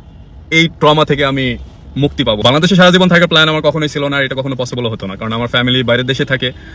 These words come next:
আমার ওখানেই চলে যাইতে হবে। আম, একদিন না একদিন আপনারা সব কিছুই জানতে পারবেন, কি কারণে আসি, কেন আসি,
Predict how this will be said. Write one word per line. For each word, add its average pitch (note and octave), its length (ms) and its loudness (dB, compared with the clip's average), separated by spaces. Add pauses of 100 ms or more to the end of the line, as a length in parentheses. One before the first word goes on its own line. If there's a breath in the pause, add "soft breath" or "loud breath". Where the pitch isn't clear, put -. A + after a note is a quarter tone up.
(140 loud breath)
আমার C#3 160 2
ওখানেই E3+ 360 4
চলে C#3+ 180 2
যাইতে A#2+ 200 0
হবে। G#2 200 -4
আম, - 1160 -4 (840 loud breath)
একদিন B2 200 2
না D#3 80 4
একদিন D3+ 160 2
আপনারা D3 200 0
সব C#3 120 0
কিছুই C#3 220 -2
জানতে A#2 200 0
পারবেন, G2+ 260 -2 (500)
কি B2+ 80 -2
কারণে B2+ 300 2
আসি, A#2 400 -2 (240)
কেন B2+ 220 2
আসি, A2+ 360 -2